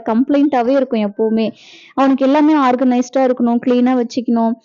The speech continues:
அந்த மாதிரி அது பார்க்கும்போது ரொம்ப சந்தோஷமா இருக்கும். நம்ம குழந்தைங்க நம்மள ஃபாலோ பண்றாங்க அப்படிங்கிற சந்தோஷம் எனக்குள்ள அதிகமாவே இருக்கும். So, அந்த மாதிரி குழந்தைங்க நம்மள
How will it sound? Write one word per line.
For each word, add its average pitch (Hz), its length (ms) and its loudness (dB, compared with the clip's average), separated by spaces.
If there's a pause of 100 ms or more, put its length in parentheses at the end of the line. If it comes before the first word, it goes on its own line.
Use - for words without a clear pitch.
(160)
அந்த 269 200 0
மாதிரி 311 640 2
அது 247 440 0
பார்க்கும்போது 392 420 0
ரொம்ப 320 200 2 (100)
சந்தோஷமா 277 380 0
இருக்கும். 247 400 -2
நம்ம 233 240 0
குழந்தைங்க 247 420 0 (180)
நம்மள 240 360 0
ஃபாலோ 240 160 0
பண்றாங்க 226 580 -2
அப்படிங்கிற 220 260 -2
சந்தோஷம் 233 520 -2
எனக்குள்ள 214 460 -2
அதிகமாவே 214 440 -2
இருக்கும். 214 460 -2 (380)
So, 240 160 -2
அந்த 240 160 0
மாதிரி 339 220 2
குழந்தைங்க 302 420 2
நம்மள 262 220 2